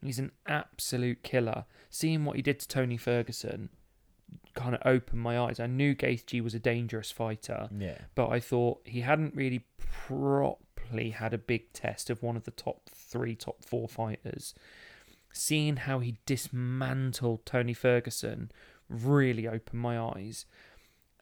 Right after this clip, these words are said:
Speaker 1: But, but Khabib, yet again, just schooled him.
Speaker 2: He, I mean, the bloke's a, a machine.
Speaker 1: He
Speaker 2: I
Speaker 1: is,
Speaker 2: watched
Speaker 1: yeah.
Speaker 2: a, a video of him i-, in his training, and he's swimming on the spot against the tide in a semi-frozen river.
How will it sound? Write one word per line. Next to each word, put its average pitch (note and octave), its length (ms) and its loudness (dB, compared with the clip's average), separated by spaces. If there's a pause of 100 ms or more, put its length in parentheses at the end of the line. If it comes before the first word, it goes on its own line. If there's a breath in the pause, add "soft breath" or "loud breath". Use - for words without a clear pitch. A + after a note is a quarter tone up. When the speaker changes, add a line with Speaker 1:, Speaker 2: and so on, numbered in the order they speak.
Speaker 1:
But, - 280 0
but - 180 2
Khabib, D3 460 2
yet C#3 260 2
again, C3 420 2
just A#2+ 240 -6
schooled E3 1000 2
him. A2 380 -4 (640 soft breath)
Speaker 2:
He, C3 320 -4
I A#2 60 -2
mean, B2 260 -4
the A2 100 -10
bloke's B2+ 400 -6
a, F2 60 -8 (600)
a F#2+ 40 -6
machine. F2+ 540 -6 (140 soft breath)
Speaker 1:
He C#3+ 160 4
Speaker 2:
I D#3+ 40 6
Speaker 1:
is, E3 60 6
Speaker 2:
watched C#3 180 -2
Speaker 1:
yeah. G2+ 240 4
Speaker 2:
a, - 60 -6
a - 20 -4
video G2+ 340 0
of E2 80 -4
him F2 400 -2
i-, F#2 160 -6
in F#2 140 -4
his F2+ 180 -6
training, F2 480 -4
and E2+ 80 -4
he's F#2 200 -4
swimming F2+ 500 -4 (840 soft breath)
on A#2+ 120 2
the G#2 100 0
spot F#2 420 -4 (120)
against G2+ 380 -2
the F#2+ 80 -6
tide F2+ 400 -4
in F2+ 100 -2
a F2 60 -4
semi-frozen F#2 800 -2
river. E2+ 280 -4